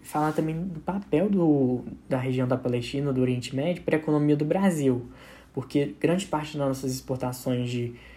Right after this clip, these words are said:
carne, de leite, de produtos, é, commodities, vai pro Oriente Médio. Então, grande parte da economia brasileira depende deles. E se eles não estiverem bem,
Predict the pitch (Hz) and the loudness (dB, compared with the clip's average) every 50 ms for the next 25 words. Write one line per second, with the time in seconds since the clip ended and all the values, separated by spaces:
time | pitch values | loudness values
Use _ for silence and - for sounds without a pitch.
0 | - - - - - 127 127 135 147 156 156 147 139 135 131 127 123 120 120 123 | -20 -20 -20 -8 -2 0 2 4 4 4 4 2 0 -2 -2 -2 -2 -2 -4 -6
1 | - 131 123 120 120 117 117 117 113 113 107 117 117 - - - - - - _ | -4 -4 -2 -2 0 0 -2 -2 -2 -4 -6 -10 -14 -16 -20 -20 -20 -20 -20 _
2 | _ _ _ - - - - - - - - - - - - - 127 127 131 139 | _ _ _ -20 -20 -20 -20 -20 -20 -20 -20 -20 -20 -20 -4 0 2 4 6 6
3 | 151 160 156 156 151 147 151 - - - 147 147 147 - - - - - - 139 | 8 8 6 6 4 2 0 -4 -4 -2 -2 -2 -2 -4 -14 -20 -18 -12 -8 -8
4 | 131 131 - 143 135 131 127 127 143 180 202 208 208 - - 131 127 - - - | -8 -6 0 2 2 2 4 2 4 4 4 2 2 -2 -4 -4 -4 -4 -6 -12
5 | - - - - - - - - - _ - 139 127 123 123 123 120 120 - 131 | -18 -20 -20 -20 -20 -20 -20 -20 -20 _ -4 -2 -2 0 -2 -2 -2 2 2 4
6 | 127 123 127 139 160 170 165 165 156 - 151 143 - 160 147 139 131 120 123 135 | 4 6 6 6 6 6 6 6 2 0 -4 -6 -6 -6 -6 -4 -4 -2 0 2
7 | 139 165 190 196 - 185 170 156 151 156 165 160 - - 175 139 123 120 113 120 | 2 2 2 0 2 4 6 6 6 6 4 0 -2 -2 0 0 0 0 0 -2
8 | 127 123 127 139 143 - - - - - - - - _ - - - - - - | -4 -2 -2 -2 -4 -6 -12 -18 -20 -20 -20 -20 -20 _ -20 -20 -20 -20 -20 -20
9 | - - - - - - - - - - 147 139 143 151 175 196 202 202 - 135 | -20 -20 -20 -20 -20 -20 -20 -20 -10 -6 -2 0 2 4 6 4 4 2 0 -4
10 | 147 151 151 - 156 147 143 151 139 131 131 131 127 135 147 127 123 123 127 131 | -4 -6 -6 -6 -8 -6 -4 -4 -2 -2 -2 -2 -2 -2 -2 -2 -2 0 2 2
11 | 139 151 170 160 147 156 156 - - 143 147 170 190 202 196 151 143 131 127 127 | 2 2 0 0 -2 -2 -2 -2 -4 -4 -2 0 0 0 0 0 0 -2 -2 -4
12 | 127 - - - - - - - - - - - - - - - - - 143 - | -6 -8 -14 -16 -18 -20 -20 -20 -20 -20 -20 -20 -20 -20 -20 -20 -12 -10 -6 -2
13 | - 139 143 151 160 160 160 - 156 147 139 135 139 127 120 127 139 165 202 233 | 0 2 2 2 0 -2 -2 -2 0 0 0 2 0 -2 -2 0 0 0 0 0
14 | 202 - | -2 -4